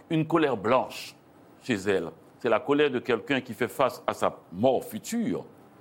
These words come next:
C'est la colère de quelqu'un qui vient casser tout le système. Mais c'est une colère de désespoir, c'est une colère, colère blanche.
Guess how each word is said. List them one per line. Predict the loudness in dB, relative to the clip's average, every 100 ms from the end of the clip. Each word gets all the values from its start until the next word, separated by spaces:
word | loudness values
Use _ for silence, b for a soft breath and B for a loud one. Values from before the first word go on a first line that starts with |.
| -10
C'est | 0
la | 2 2
colère | 2 4 4 2
de | 0
quelqu'un | -2 -2 0 0
qui | -2 -6
vient | -4 0 0 0
casser | 0 -2 0 -2
tout | 0 0
le | -2
système. | -4 -10 -14 -2 2 2 -2 -6 B B B -2
Mais | -2
c'est | 0 -2 -2
une | -4 -2
colère | 2 4 4 2 0 B B B B B -4
de | 0
désespoir, | 4 2 2 -2 0 4 4 2
c'est | -4 -6 -6
une | -10
colère, | -2 2 4 2 0 0
colère | 2 2
blanche. | 2 2 2 2 0 -6